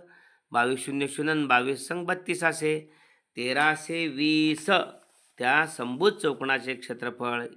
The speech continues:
एक हजार तीनशे वीस चौरसेमी. अचूक पर्याय या ठिकाणी तिसरा. अशा पद्धतीने या प्रश्नपत्रिकेतील इतर प्रश्नही आपण पुढील व्हिडिओमध्ये सोडवणार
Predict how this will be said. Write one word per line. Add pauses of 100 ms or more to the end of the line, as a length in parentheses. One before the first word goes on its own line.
एक
हजार
तीनशे
वीस
चौरसेमी. (480)
अचूक
पर्याय (320)
या
ठिकाणी
तिसरा. (760)
अशा
पद्धतीने
या
प्रश्नपत्रिकेतील
इतर
प्रश्नही
आपण
पुढील
व्हिडिओमध्ये
सोडवणार